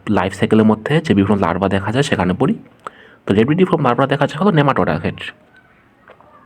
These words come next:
আর্থ্রোপোডা পর্বের প্রাণীদের প্রধান রেচনাঙ্গ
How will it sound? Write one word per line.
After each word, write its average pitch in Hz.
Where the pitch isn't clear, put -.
আর্থ্রোপোডা 143
পর্বের 123
প্রাণীদের 107
প্রধান 107
রেচনাঙ্গ 139